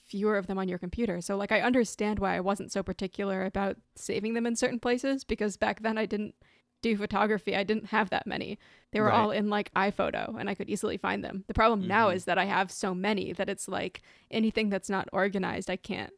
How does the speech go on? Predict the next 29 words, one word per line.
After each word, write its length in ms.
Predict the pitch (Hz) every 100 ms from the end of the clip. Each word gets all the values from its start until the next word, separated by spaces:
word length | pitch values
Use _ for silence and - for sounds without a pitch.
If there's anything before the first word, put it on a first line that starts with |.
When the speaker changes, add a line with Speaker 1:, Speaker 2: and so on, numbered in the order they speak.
| -
Speaker 1:
really 280 | 202 190 180
find 320 | 185 185 180
anymore. 360 | 170 175 247
<laughs> 60 | - - _ _ _ _ - - - - -
Speaker 2:
Yep. 440 | 117 123 160 - -
Speaker 1:
But 60 |
I 20 |
hope 180 | 269 285
I'll 140 | 262 233
be 80 |
able 200 | 214 202
to 100 | 196
find 260 | 190 180 196
it 80 | 190
at 140 | -
some 120 | 196
point. 340 | 180 185 202 - _ _ _ _ _ _ _ -
Speaker 2:
Yeah. 200 | 104 98 214
Speaker 1:
I 60 |
know 160 | 196 220
it 80 | 247
exists. 640 | 180 175 196 - - - _ _ _ -
I, 120 | 202
I 80 | 208
wouldn't 240 | 233 277
have 160 | 269 180
Speaker 2:
<laughs> 60 | 185
Speaker 1:
deleted 280 | 190 -
it. 200 | - -